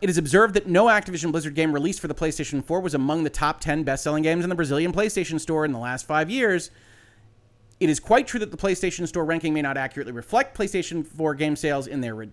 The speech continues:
entirety, as they do not include games sold on physical media.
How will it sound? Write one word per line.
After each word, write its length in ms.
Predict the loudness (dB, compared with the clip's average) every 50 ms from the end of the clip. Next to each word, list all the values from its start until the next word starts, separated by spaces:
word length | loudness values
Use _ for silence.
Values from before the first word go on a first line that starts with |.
| -10 -8
entirety, 640 | -8 -8 -6 0 2 2 4 4 2 0 -4 -8 -12 -16 -20 -10
as 160 | -6 -6 -4 0
they 120 | 0 0
do 160 | 0 0 0
not 140 | 0 0 -2
include 260 | -4 -4 -4 -4 -2
games 200 | -2 -2 -2 -2
sold 200 | -4 -4 -4 -4
on 100 | -4 -6
physical 300 | -4 -6 -6 -6 -6 -4
media. 400 | -4 -2 -2 0 0 0 0 -2